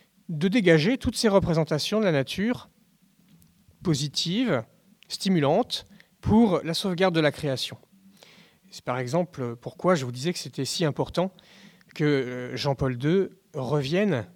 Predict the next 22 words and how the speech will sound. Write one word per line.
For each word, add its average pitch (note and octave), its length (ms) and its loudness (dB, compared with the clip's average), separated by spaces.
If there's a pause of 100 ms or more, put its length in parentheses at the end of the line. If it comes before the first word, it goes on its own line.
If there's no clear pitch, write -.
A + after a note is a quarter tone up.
(140)
et D3+ 120 0
intègre D3 640 2 (140)
la C#3 120 -6
perspective D3 600 -6
de C3 80 -4
saint C#3 160 -2
François C#3 300 -4
d'Assise C3 440 -2
dans B2 280 -4 (340)
son C#3+ 240 -6
enseignement. B2+ 640 -2 (920)
Euh, C3 360 -2
c'est - 260 -4
aussi F#3 600 0 (160)
la D3+ 120 2
raison E3 240 4
pour D3+ 200 0
laquelle G#3 560 2 (100)
Jean C#3 240 2
Baster D#3+ 460 2 (140)
a D#3 120 2
tant G#3 400 2